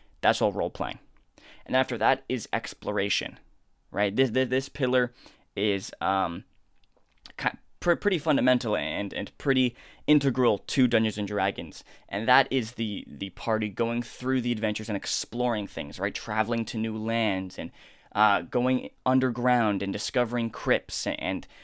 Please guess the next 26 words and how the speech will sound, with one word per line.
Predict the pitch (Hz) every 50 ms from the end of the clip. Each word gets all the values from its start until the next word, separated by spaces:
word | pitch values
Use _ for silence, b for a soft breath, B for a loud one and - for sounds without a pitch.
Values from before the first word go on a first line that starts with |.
| B B B -
and | 95 101
exploring | 107 - - - - - 123 127 127 123 123 120
mountains | 123 123 127 113 - - 123 107 98 92 87
and | 95 92 101
valleys | 95 113 107 101 107 104 104 101 95 90 82 - -
and | 104 101
all | 101 107
that | 104 98 98
kind | - - 101 92
of | 90
stuff. | - - 80 71 - - B B B B B B B B B -
That's, | - 123 127 127 - -
that's | - 117 117 -
what | 117 107
exploration | 107 - - - - 95 95 87 101 - - 82 78
is. | 69 67 - - b b b b b -
Um, | - 90 85 -
and | - 110 113
these | 107 107 139 147 147 139 -
three | - - 127 147 139
pillars | 131 - - 156 139 131 131 127 117 117 107 - - b b b -
of | - 98 92 - -
play, | - - 107 104 104 107 139 160 170 b b b b b b _ _ -
um, | 104 101 92 - - - _ -
make | - 110 117 123 131 131 -
up, | 127 - - -